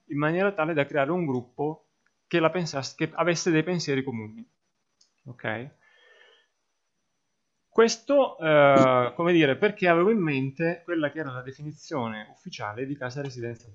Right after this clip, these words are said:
anziani, che condivido con voi perché secondo me è da lì che dobbiamo partire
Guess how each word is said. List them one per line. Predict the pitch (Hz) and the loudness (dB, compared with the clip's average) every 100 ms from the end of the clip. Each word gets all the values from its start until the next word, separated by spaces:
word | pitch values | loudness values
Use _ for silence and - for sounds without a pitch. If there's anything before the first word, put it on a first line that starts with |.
| _ | _
anziani, | 123 117 165 143 110 110 107 _ _ | -16 -12 -6 -4 -6 -12 -20 _ _
che | - 120 | -16 -12
condivido | 120 120 131 131 117 | -8 -6 -4 -4 -4
con | 156 | -6
voi | 127 127 | -4 -4
perché | 131 110 123 117 - | -6 -10 -12 -14 -14
secondo | - - 147 | -16 -10 -6
me | 127 123 - | -6 -6 -8
è | 135 | -8
da | 127 | -8
lì | 120 | -8
che | 117 | -10
dobbiamo | 120 117 113 | -8 -8 -10
partire | 127 _ 165 160 180 | -14 _ -6 -4 -6